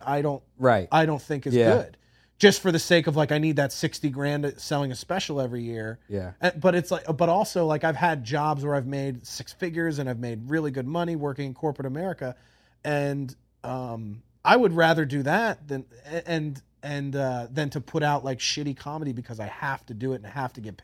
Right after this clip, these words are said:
Speaker 1: paid.
Speaker 2: Yeah.
Speaker 1: And the other thing that sucks about that is, like,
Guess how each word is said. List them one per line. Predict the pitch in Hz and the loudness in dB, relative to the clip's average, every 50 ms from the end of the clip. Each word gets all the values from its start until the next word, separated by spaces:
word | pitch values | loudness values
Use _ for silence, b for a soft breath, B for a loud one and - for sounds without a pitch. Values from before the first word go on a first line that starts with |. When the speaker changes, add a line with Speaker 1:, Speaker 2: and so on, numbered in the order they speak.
| _ - | _ -20
Speaker 1:
paid. | 180 180 185 127 95 - - | -16 -14 -14 -14 -16 -10 -4
Speaker 2:
Yeah. | 104 107 101 95 92 b b b _ - | -2 -2 0 -2 -4 b b b _ -2
Speaker 1:
And | 151 160 156 | 0 2 2
the | 160 160 | 4 4
other | 170 202 233 196 | 4 4 2 0
thing | - - 180 170 160 | -2 -2 -2 -2 -2
that | 151 139 - | -4 -6 -8
sucks | - - 160 139 - - | -6 -4 -4 -4 -4 -4
about | 156 147 143 127 - | -4 -4 -2 -2 0
that | 143 139 135 | 0 0 0
is, | 139 127 120 | 0 -4 -6
like, | 120 113 110 | -8 -10 -10